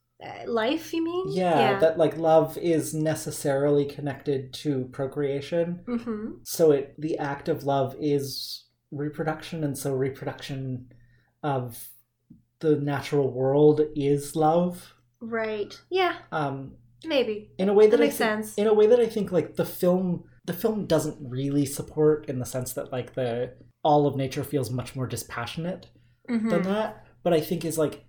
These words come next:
Speaker 2: here's a human lens trying to,
Speaker 1: Mm-hmm.
Speaker 2: trying to make this understandable.
Speaker 1: Well, I'm, and it might also be the, the sensibility of the nineteen forties, right?
Speaker 2: Right.
Speaker 1: That they cannot come out and say,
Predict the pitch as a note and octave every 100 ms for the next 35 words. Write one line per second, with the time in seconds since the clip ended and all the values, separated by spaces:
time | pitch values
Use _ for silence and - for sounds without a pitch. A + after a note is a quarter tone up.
0 | _ - F3+ D#3+ D#3+ - E3 D3+ C#3+ C3
1 | C3 C3 B2+ - - - C#3 C#3 C3+ C3
2 | B2+ C#3 C3 B2 A#2 - _ _ - A#3
3 | A#3 A#3 G3+ G3 G#3+ A3 F3+ D#3 D#3 E3
4 | C#3+ - - D3+ C3+ B2+ - C3+ C3 B2+
5 | A#2 A#2 A#2 - _ _ D4 C#4+ D4+ D#4
6 | D4 C#4+ C#4+ D4 D4 D4 C#4 C4+ G3+ G#3
7 | G#3 G3+ G#3 F#3+ G3 A3 G3+ G#3 A3+ A#3
8 | A3+ G3+ G3 F#3+ G3 F#3 G#3 F#3+ F3+ F3+
9 | F3 F#3 A3+ C#3 C3 A#2 G#3+ G#3+ A#3 C4+
10 | C#4+ C#4 - B3+ A#3 A3+ A3+ A3 G3+ G3
11 | F#3+ F#3+